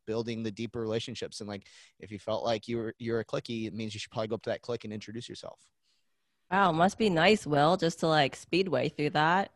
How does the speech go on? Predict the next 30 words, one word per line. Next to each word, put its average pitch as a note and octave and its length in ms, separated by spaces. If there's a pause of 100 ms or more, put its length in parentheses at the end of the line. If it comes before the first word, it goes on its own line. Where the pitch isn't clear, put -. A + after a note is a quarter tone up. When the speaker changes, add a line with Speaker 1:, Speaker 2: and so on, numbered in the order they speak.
(120)
Speaker 2:
I F3+ 180
had A3+ 100
to A3+ 120
serve G3 300
as E3+ 160
V F#3+ 300
P G#3+ 340
of - 160
Programs G#3+ 420
and B3 160
Education A3+ 680 (180)
Speaker 1:
<laughs> F#4+ 160
Speaker 2:
at A#3+ 260
two D#4 160
different F#4+ 300
destinations, C#4 840
Las G3+ 320
Vegas B3 440
and G#3 120
Los G#3 220
Angeles, G#3+ 640
before G#3 280
I G#3 200
became F#3+ 280
president E3 440
here F3 160
in E3+ 60
Los F3 200
Angeles. E3+ 640
So F3+ 420